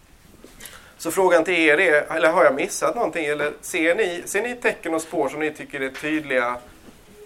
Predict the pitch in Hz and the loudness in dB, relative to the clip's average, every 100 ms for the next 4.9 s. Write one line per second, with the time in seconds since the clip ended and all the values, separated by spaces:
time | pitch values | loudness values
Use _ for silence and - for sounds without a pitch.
0 | - 143 180 151 127 139 139 143 151 143 | -10 -6 -2 -2 -4 -6 -4 -4 -4 -8
1 | 135 123 123 143 127 151 127 127 160 165 | -10 -8 -8 -8 -8 -8 -8 -4 -6 -6
2 | - _ - _ _ _ _ _ _ _ | -20 _ -20 _ _ _ _ _ _ _
3 | _ - - - _ _ _ _ _ - | _ -20 -20 -20 _ _ _ _ _ -20
4 | - 170 170 156 156 165 165 175 | -4 2 2 4 2 2 2 -2